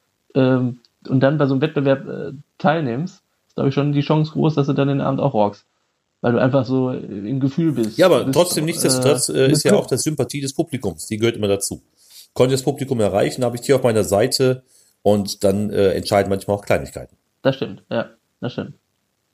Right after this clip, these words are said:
Speaker 1: Worauf achtest du immer, w-, w-, wenn du jetzt sozusagen als Zuschauer vor Ort bist, auch, du hast ja Nightwatch Talent Award auch gesehen und so,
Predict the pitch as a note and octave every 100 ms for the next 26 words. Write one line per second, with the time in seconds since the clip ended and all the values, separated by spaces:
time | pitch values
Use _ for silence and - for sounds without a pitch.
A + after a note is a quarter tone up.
0 | _ _ - D3 A3 A#3 A#3+ A#3+ - G#3+
1 | C4 A#3+ B3+ F#3 E3+ - E3 D#3+ D#3+ F3+
2 | F3 F3 F3 - - G3+ C#3+ C#3 D3+ D3+
3 | D3+ D3+ - - F3 - E3 D#3 D3+ D3+
4 | - - _ - - D#3+ F#3+ F#3+ F#3+ D3+
5 | D#3+ C#3 C3+ D#3 D#3 C3 C#3+ C#3 - D3+
6 | D#3 C3+ C#3 C3+ C3+ - C3 C#3 C3 B2+
7 | C3 C3